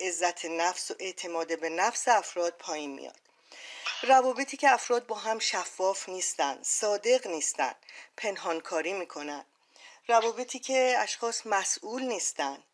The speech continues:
و قولی می‌دن، تعهدی می‌دن، عمل نمی‌کنن. روابطی که در اون یکی از طرفین یا دو طرف احساس مالکیت شدید می‌کنن. یا روابطی که در اون سوء استفاده و دغل‌کاری به کار میره.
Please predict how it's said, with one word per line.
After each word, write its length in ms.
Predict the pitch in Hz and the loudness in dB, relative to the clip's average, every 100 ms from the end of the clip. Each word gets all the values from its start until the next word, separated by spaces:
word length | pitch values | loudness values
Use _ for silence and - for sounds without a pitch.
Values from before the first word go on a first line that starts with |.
| _ _ - | _ _ 2
و 300 | 180 170 - - _ _ _ _ _ _ | 4 4 2 -8 _ _ _ _ _ _
قولی 300 | 214 226 226 | 4 4 4
می‌دن، 580 | 233 220 214 202 196 190 - | 0 4 6 6 6 -2 -8
تعهدی 600 | 170 165 - 185 190 202 | -6 -6 -4 -6 -4 -6
می‌دن، 480 | 196 185 180 175 - | -2 0 0 0 0
عمل 340 | 175 165 196 208 | 2 6 4 4
نمی‌کنن. 600 | 151 139 - 143 139 - _ - - - - - | -2 -4 -10 -10 -10 -12 _ -20 -18 -18 -8 4
روابطی 480 | 226 240 233 247 262 | 4 4 -2 -6 -6
که 120 | 262 | 4
در 200 | 240 220 | 4 4
اون 140 | 240 | -2
یکی 280 | 240 240 247 | -6 -4 -2
از 160 | 214 - | -2 0
طرفین 640 | 208 196 185 220 220 226 | 0 0 -2 -6 -4 -4
یا 200 | 208 220 | -2 -2
دو 160 | 226 | -4
طرف 440 | 220 202 185 202 - | -4 -2 0 0 -4
احساس 440 | 196 175 190 180 202 | -8 -6 -4 -4 -4
مالکیت 840 | 202 180 156 151 - 175 - 233 | -2 -4 -4 -6 -6 -6 -4 -2
شدید 460 | - 165 147 143 | 0 0 -4 -12
می‌کنن. 420 | 151 143 143 135 - _ _ - - - - - - | -18 -12 -10 -10 -12 _ _ -20 -20 -18 -18 -18 -4
یا 400 | 233 247 254 247 | 4 6 6 4
روابطی 500 | 240 240 226 254 262 | 0 0 -4 -8 -8
که 100 | 269 | 2
در 180 | 233 202 | 2 2
اون 140 | 240 | 0
سوء 460 | 240 - 226 208 180 | -2 -2 -2 -2 0
استفاده 680 | 175 - 180 - 165 156 202 | -2 -4 -6 -4 -4 -4 -6
و 160 | 214 | -6
دغل‌کاری 760 | 226 190 170 170 151 - 147 170 | -2 0 0 0 -4 -8 -8 -6
به 120 | 190 | -8
کار 240 | - - - | -8 -10 -12
میره. 200 | - - | -16 -20